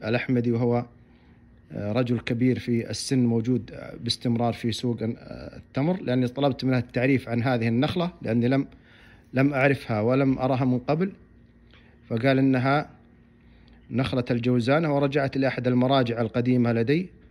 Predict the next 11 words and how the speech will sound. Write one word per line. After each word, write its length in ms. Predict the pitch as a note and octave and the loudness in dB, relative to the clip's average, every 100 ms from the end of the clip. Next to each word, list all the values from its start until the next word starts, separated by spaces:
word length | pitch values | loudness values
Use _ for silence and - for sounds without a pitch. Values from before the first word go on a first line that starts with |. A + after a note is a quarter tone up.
| - - - - | -20 -20 -20 -8
فوجدت 500 | C#3+ C#3 C3+ B2+ B2+ | 0 2 2 0 0
الوصف 340 | B2 C#3 - | 2 0 -2
قريب 320 | - B2 B2 | -2 2 2
من 120 | A#2+ A2+ | 2 2
هذا، 360 | C3 D3 G3+ - - - - - - - - - - - - - - - - - - - - - - | 0 0 -4 -8 -20 -20 -20 -20 -20 -20 -20 -20 -20 -20 -20 -20 -20 -20 -20 -20 -20 -20 -20 -20 -8
وأنا 160 | A#2+ B2 | -2 0
أول 300 | C3+ C#3 B2+ | 4 4 4
مرة 320 | C3 A#2+ B2 | 4 2 2
أرى 140 | B2+ B2 | 2 2
مثل 240 | A#2+ A2+ | 0 2
هذا 420 | A#2+ A#2 B2 - | 2 2 0 -4